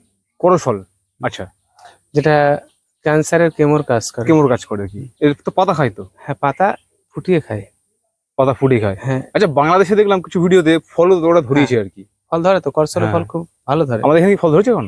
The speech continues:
Speaker 2: অনেক জায়গায় ফল আমি দেখেছি, কিন্তু আমার গাছ লাগিয়েছি, প্রচুর ফুল এসছে, এখনো পর্যন্ত ফল
Speaker 1: ধরেনি ফল।
Speaker 2: দাঁড়ায়নি, তবে আশা করা যায় দাঁড়াবে।
Speaker 1: আচ্ছা, আচ্ছা, আচ্ছা।
Speaker 2: হুম।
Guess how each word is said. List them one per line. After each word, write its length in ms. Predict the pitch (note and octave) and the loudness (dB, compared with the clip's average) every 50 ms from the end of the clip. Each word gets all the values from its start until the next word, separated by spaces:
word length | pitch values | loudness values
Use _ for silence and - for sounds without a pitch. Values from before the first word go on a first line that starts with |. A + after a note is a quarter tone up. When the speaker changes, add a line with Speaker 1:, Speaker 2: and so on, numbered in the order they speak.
| - - | -8 -8
Speaker 2:
অনেক 260 | D3+ D3+ D#3+ F#3 F3+ F3 | -6 -2 -2 0 0 0
জায়গায় 240 | F3+ F3+ F#3 F#3+ F#3 | 0 2 2 2 0
ফল 160 | - F3+ F3 | 0 -2 -2
আমি 120 | F3+ F#3 F#3 | 0 0 -2
দেখেছি, 320 | F3 E3+ - F#3 - - A3 | -2 -4 -6 -6 -6 -4 -2
কিন্তু 220 | G#3+ G3+ F#3 E3+ F3 | -2 -2 -2 -2 0
আমার 260 | D#3+ D3+ D#3 D#3 D#3 D#3 E3+ - _ _ _ _ _ _ _ - | 2 2 2 2 0 -2 -6 -12 _ _ _ _ _ _ _ -6
গাছ 140 | C#3+ C#3 - - | -4 -4 -2 0
লাগিয়েছি, 300 | D3 D3 D#3+ E3+ D#3+ G3 | 0 0 0 0 -2 -2
প্রচুর 280 | E3+ - D#3+ D#3 E3 D3+ | -2 -2 -2 -2 -4 -6
ফুল 220 | - - D#3+ D#3+ F3 | -4 -2 0 0 0
এসছে, 200 | E3+ - - - | 0 -2 -2 -2
এখনো 180 | E3+ - D#3 D#3 | -2 0 0 -2
পর্যন্ত 260 | D#3 D#3+ D3+ D#3 D#3 D#3+ | 0 0 -2 0 0 0
ফল 60 | D#3 C#3 - - - _ _ _ _ - | 0 0 -2 -8 -20 _ _ _ _ -4
Speaker 1:
ধরেনি 200 | B2 A#2+ B2 C#3+ | -2 0 2 2
ফল। 60 | - | 2
Speaker 2:
দাঁড়ায়নি, 300 | C#3 C3+ D3 E3 F#3+ G#3+ A3+ | 2 2 2 2 0 0 0
তবে 160 | - F3+ E3+ D3 | 0 0 2 2
আশা 160 | C#3 E3 D3+ | 0 0 -2
করা 140 | - D3 C#3 | 0 0 2
যায় 120 | C3+ A#2+ | 2 2
দাঁড়াবে। 260 | A2 A2 A2 A2+ - C3 | 0 0 -2 -6 -6 -6
Speaker 1:
আচ্ছা, 160 | - A#2 - A2 | -8 -6 -4 -6
আচ্ছা, 140 | G2 F2+ F#2 | -6 -6 -10
আচ্ছা। 160 | F2 - _ | -16 -20 _
Speaker 2:
হুম। 180 | _ - E3 | _ -10 -10